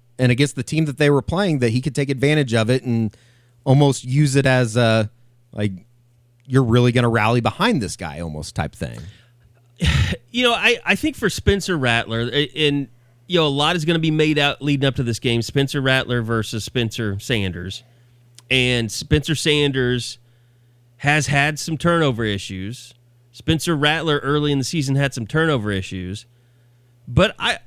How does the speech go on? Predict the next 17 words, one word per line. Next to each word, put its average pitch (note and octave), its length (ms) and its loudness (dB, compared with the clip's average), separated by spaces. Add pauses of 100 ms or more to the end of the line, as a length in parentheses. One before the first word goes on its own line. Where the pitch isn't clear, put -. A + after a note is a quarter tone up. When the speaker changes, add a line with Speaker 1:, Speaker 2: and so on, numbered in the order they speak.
Speaker 2:
I G3 140 0
don't A4 220 0
think C#4+ 180 -2
this G#3 160 -2
is F3 140 -2
gonna F#3 240 4
be, D#3 580 2 (500)
like, C#3+ 380 -2 (260)
a C3 540 0 (1000)
coronation D#3 920 2
for B2+ 180 -4
Spencer A#2+ 440 -2
Rattler. G#2 600 -4
I E3+ 180 0
think D4+ 400 -6
that A3+ 240 -4 (840)
we, B2+ 540 -4